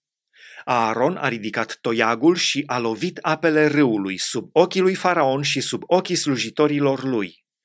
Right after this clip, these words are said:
Și toate apele râului s-au prefăcut în sânge. Peștii din râu au pierit, râul s-a împuțit,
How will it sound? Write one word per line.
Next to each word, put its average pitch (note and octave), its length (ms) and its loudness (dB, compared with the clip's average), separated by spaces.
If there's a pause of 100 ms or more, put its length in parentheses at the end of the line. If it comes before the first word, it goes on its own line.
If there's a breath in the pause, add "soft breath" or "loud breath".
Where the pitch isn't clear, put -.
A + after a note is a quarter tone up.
(240 soft breath)
Și - 200 -4
toate G#3 320 2
apele F#3 400 2
râului B2 460 2
s-au B2 300 0
prefăcut D3 540 0
în D#3 240 -2
sânge. A#2 600 -2 (960 loud breath)
Peștii E3+ 380 2
din C#3+ 240 2
râu C#3 280 2
au A2 180 0
pierit, B2 520 0 (200 loud breath)
râul C#3 400 4
s-a - 300 -2
împuțit, B2 600 -4